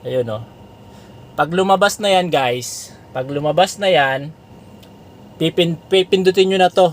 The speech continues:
yung letter H. So, ayan, kapag lumabas na yung letter A,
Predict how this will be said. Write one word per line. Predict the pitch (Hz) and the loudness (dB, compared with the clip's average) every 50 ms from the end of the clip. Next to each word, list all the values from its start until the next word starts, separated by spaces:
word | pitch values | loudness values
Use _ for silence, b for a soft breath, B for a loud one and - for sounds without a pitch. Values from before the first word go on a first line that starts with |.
| 147 | 0
yung | 143 151 160 165 170 175 180 185 - - | -4 0 0 0 0 0 -4 -8 -12 -4
letter | 139 139 143 147 - 156 156 156 | 2 2 2 4 4 2 2 2
H. | - 180 165 139 - - - - - - - - - - - - - - - - - - - - - _ _ _ - - - - | 0 -4 -4 -4 -4 -4 -4 -4 -6 -10 -12 -18 -20 -20 -20 -20 -20 -20 -20 -20 -20 -20 -20 -20 -20 _ _ _ -20 -20 -18 -6
So, | - 147 156 | -2 0 2
ayan, | 170 175 180 180 180 170 160 175 | 4 6 4 4 4 0 -2 -4
kapag | 180 175 196 185 196 | -4 -2 -2 -4 -2
lumabas | 214 214 226 220 214 220 - 226 | -2 -4 -2 0 0 -2 -2 -2
na | 214 214 214 | -4 -2 0
yung | 214 214 226 233 226 | 2 0 0 0 0
letter | 202 190 180 180 180 220 226 220 | 0 2 0 2 2 0 0 0
A, | - 170 160 | 0 0 0